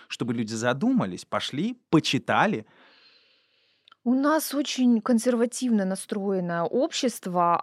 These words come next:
Speaker 1: Не
Speaker 2: Оно
Speaker 1: хотим читать.
Speaker 2: вообще не, не хочет ни читать, <laughs> ни
Speaker 1: Подожди. А что, если
Speaker 2: узнавать.
Speaker 1: консервативное общество — это
Speaker 2: <laughs>
Speaker 1: люди, которые читают только на консервах?
Speaker 2: Они, может быть, только
Speaker 1: Да.
Speaker 2: там и читают,
Speaker 1: А книг
Speaker 2: поэтому
Speaker 1: вообще не открывают. Ну, я
Speaker 2: <laughs>
Speaker 1: открывал книги.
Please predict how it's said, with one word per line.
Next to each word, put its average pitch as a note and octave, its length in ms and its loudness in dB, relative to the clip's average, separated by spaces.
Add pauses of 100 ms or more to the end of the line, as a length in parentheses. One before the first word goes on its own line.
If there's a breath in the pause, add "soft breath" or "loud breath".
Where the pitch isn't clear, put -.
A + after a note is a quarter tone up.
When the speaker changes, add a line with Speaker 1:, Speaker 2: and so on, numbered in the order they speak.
Speaker 1:
Не G#3 100 4
Speaker 2:
Оно A#3+ 80 6 (120)
Speaker 1:
хотим A#3+ 220 8
читать. G3+ 180 -4
Speaker 2:
вообще B3 800 6
не, A3+ 200 6
не C4+ 260 4
хочет C#4+ 420 0
ни B3 240 4
читать, B3+ 920 4
<laughs> A4+ 360 4
ни B3 80 4
Speaker 1:
Подожди. A3 340 2
А - 60 -4
что, D#4 260 2
если D#4 420 8
Speaker 2:
узнавать. C4+ 380 8
Speaker 1:
консервативное B2 760 2
общество — E4+ 440 2
это G#2 220 2
Speaker 2:
<laughs> - 0 -
Speaker 1:
люди, C#3 240 -2
которые G#2 360 -2
читают G#2 400 -4
только G2 260 -4
на G2 120 -4
консервах? F#2+ 800 -10
Speaker 2:
Они, G3+ 280 2
может D4 320 -4
быть, D4 180 -12
только C#4+ 300 0
Speaker 1:
Да. C#4 60 -12
Speaker 2:
там C#4+ 260 2
и B3+ 60 -6
читают, - 420 0
Speaker 1:
А G3+ 80 0
книг - 20 0
Speaker 2:
поэтому C4+ 460 2
Speaker 1:
вообще - 300 -2
не A#2+ 100 -2
открывают. G2+ 580 -4 (120)
Ну, C#3+ 80 4
я G3 240 8
Speaker 2:
<laughs> - 0 -
Speaker 1:
открывал E3+ 520 6
книги. D3 460 0